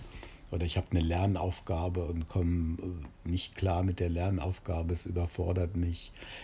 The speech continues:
ich verstehe eine Sache nicht, ich habe vielleicht nachgefragt und nachgehakt und trotzdem verstehe ich's nicht.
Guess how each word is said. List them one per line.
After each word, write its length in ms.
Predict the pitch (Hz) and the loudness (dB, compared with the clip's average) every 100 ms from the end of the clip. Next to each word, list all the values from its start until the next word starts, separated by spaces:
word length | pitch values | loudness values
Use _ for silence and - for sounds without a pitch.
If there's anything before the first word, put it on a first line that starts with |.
| - | -6
ich 100 | - | 0
verstehe 420 | 98 - 101 98 | 2 2 4 4
eine 160 | 95 92 | 4 4
Sache 340 | 95 85 101 | 2 2 4
nicht, 180 | 92 90 | 4 4
ich 80 | 92 | 2
habe 100 | 87 | 2
vielleicht 380 | - 87 82 - | 0 2 2 2
nachgefragt 920 | 90 95 - 87 - 90 85 85 - | 2 2 0 0 -2 0 0 0 0
und 100 | 87 | 2
nachgehakt 800 | 85 98 - - 85 90 90 - | 4 4 2 0 2 4 2 0
und 140 | 78 - | -2 0
trotzdem 540 | - 98 - - 90 | 0 0 0 2 2
verstehe 440 | 90 95 - 98 98 | 2 -2 0 2 2
ich's 180 | 98 | 4
nicht. 240 | 101 110 | 4 2